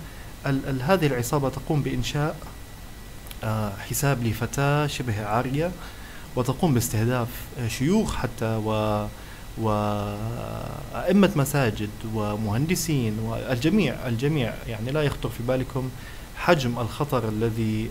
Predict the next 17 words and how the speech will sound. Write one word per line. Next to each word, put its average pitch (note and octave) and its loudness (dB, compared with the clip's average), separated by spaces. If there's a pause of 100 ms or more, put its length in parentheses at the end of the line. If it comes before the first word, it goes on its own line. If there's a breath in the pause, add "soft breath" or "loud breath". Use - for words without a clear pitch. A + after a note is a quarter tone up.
آه، A2 -4 (400)
سمعت E3+ 4
عنه F3 6 (120)
ووصلني D3+ 4 (560 loud breath)
لحل B2 2
هذه A2 2
ال-، G#2+ -6 (300)
ال-، A2 -8
الجريمة A2+ -2
أو A2 -4
ال-، A2 -6
أو A2 -6 (140)
المشكلة A2 -2
مع A2 -2 (120)
هؤلاء A2 -4
الأشخاص. B2+ -4
لذلك D3+ 0